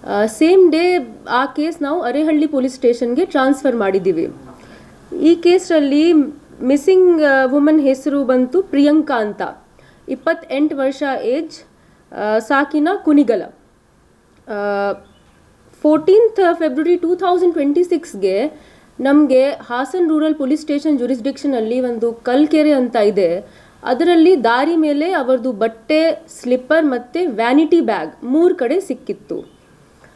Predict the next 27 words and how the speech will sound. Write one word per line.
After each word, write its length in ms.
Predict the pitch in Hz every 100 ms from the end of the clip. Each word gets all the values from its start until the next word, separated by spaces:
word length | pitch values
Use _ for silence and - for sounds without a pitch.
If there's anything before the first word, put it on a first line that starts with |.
| _ _ _ -
ಅದಾದ 320 | 262 262 349 339
ನಂತರ 280 | 320 302 359
ನಾವು 280 | 349 285 427
ತನಿಖೆ 420 | 339 302 294 320
ಸ್ಟಾರ್ಟ್ 340 | 302 247 240
ಮಾಡಿದ್ದೀವಿ. 580 | 240 208 202 196 180 151 - _ _ _ -
ಆ, 240 | 196 196 202
ಕಾಲ್ 420 | 202 285 320 359
ಡೀಟೇಲ್ಸ್ 460 | 330 330 330 311
ನೋಡುವಾಗ 500 | 294 269 269 240 226 285 381
ಅವರು 560 | - 247 269 349 359 - _ _ _ _ -
ಸೆವೆನ್ 360 | - 285 370
ಫಿಫ್ಟಿ 320 | 359 302 - 302
ನೈನ್ 320 | 262 277 311
ಪಿ 160 | 294
ಎಮ್ಗೆ 440 | 247 226 220 247 339 - -
ಅವರ 240 | 226 240 269 381
ತಾಯಿ 360 | - 247 302
ಜೊತೆ 280 | 269 269 302
ಮಾತಾಡಿದ್ದಾರೆ, 840 | 370 226 226 240 240 220 180 120 - _ _ _ _ -
ಥರ್ಟೀನ್ತ್ 480 | 277 277 330 349 330
ಫೆಬ್ರವರಿ 380 | 254 233 285
ಟೂ 160 | 403 320
ತೌಸಂಡ್ 380 | 277 233 240 349
ಟ್ವೆಂಟಿ 280 | 294 262 285
ಸಿಕ್ಸ್ 300 | 262 - 202
ರಂದು. 260 | 185 170